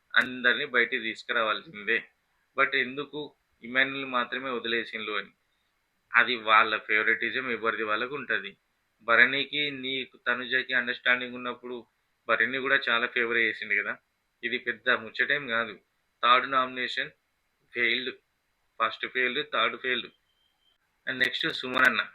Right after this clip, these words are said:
ఈయన ఇంకా హైలైట్. సుమన్ అన్న రీతు నామినేట్ చేసిండు. సిల్లీ రీజన్ ఏం లేదు, టూ వీక్స్ నుంచి నువ్వు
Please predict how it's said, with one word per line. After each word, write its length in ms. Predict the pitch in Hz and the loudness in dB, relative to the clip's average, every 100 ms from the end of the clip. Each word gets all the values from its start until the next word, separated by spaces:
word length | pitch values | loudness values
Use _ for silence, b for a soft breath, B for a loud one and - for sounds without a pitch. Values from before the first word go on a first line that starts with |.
| _ 123 | _ -4
ఈయన 120 | 131 | -4
ఇంకా 200 | 131 131 | 2 4
హైలైట్. 420 | 120 120 117 101 98 _ _ _ _ _ | 6 8 6 4 -8 _ _ _ _ _
సుమన్ 240 | 123 131 139 | -4 2 2
అన్న 200 | 139 139 | 2 2
రీతు 300 | 127 120 135 | 2 0 -2
నామినేట్ 400 | 123 113 113 107 | -2 0 -2 -2
చేసిండు. 360 | 101 101 95 - _ _ _ - | -6 -10 -12 -20 _ _ _ -8
సిల్లీ 300 | 156 170 170 | -2 0 2
రీజన్ 320 | 131 110 104 | 2 0 0
ఏం 180 | 123 139 | -4 -4
లేదు, 200 | 117 98 _ _ _ _ _ _ _ | -4 -6 _ _ _ _ _ _ _
టూ 100 | 139 | -6
వీక్స్ 320 | 131 143 147 170 | -2 -4 -2 -4
నుంచి 280 | 151 143 | -4 -4
నువ్వు 300 | 160 127 147 | -6 -6 -8